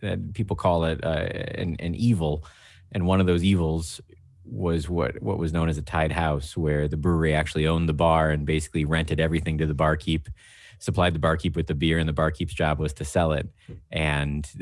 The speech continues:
I, from, from the historical <laughs> records we have, you know, a lot of people say these places were nuisances. It, it, they did a lot of stuff. They, they, they were places that you would go on your work break, you would cash your paycheck there, you would have your lunch there.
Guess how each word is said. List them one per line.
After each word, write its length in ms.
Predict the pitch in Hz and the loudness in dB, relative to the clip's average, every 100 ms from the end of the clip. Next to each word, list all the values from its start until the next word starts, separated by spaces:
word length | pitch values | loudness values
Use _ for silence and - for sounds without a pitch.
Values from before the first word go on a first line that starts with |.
| - | -8
I, 520 | 60 71 - - 107 101 87 | -6 -6 -6 -6 -4 -6 -4
from, 720 | 90 80 78 78 80 101 - _ _ _ _ | 0 0 0 -2 -4 -8 -12 _ _ _ _
from 220 | - - | -6 -2
the 80 | 82 | -2
historical 400 | 82 165 147 127 | 2 6 6 8
<laughs> 80 | 113 | 6
records 260 | 113 123 95 | 6 2 4
we 120 | 104 | 4
have, 320 | 113 101 95 127 - 165 | 6 4 2 -4 -6 -4
you 80 | 110 | 2
know, 80 | 92 | 4
a 20 | |
lot 140 | 98 98 | 6 4
of 60 | |
people 180 | 104 95 | 4 2
say 220 | 90 98 | 4 4
these 160 | 92 85 | 4 2
places 320 | 90 80 85 | 2 2 0
were 100 | 85 | 4
nuisances. 640 | 107 113 92 82 80 90 101 | 6 6 4 2 2 0 0
It, 100 | 107 | 0
it, 260 | - 104 | 0 2
they 100 | 113 | 4
did 120 | 113 | 6
a 60 | 92 | 4
lot 240 | 82 85 | 4 4
of 60 | 69 | 2
stuff. 540 | - 87 67 82 - - | 0 0 2 -2 -6 -4
They, 180 | 98 85 | -2 2
they, 280 | 87 80 | 2 2
they 140 | 82 85 | 2 2
were 120 | 82 | 2
places 380 | 80 90 80 82 | 4 4 2 -2
that 100 | 80 | 0
you 120 | 82 | 0
would 100 | 82 | 2
go 220 | 85 85 | 2 4
on 160 | 80 80 | 2 2
your 120 | 76 | 2
work 300 | 76 95 - | 2 2 2
break, 320 | 92 90 85 | 2 4 2
you 100 | 82 | -2
would 120 | 78 | -2
cash 280 | 73 85 82 | 0 0 0
your 100 | 80 | -6
paycheck 480 | 73 90 82 90 85 | -2 -2 0 -2 0
there, 200 | 92 90 | 2 2
you 140 | 85 | 2
would 80 | 76 | 0
have 180 | 80 76 | 0 0
your 140 | 76 | -2
lunch 320 | 76 90 90 - | 2 2 0 0
there. 320 | 87 82 | 2 2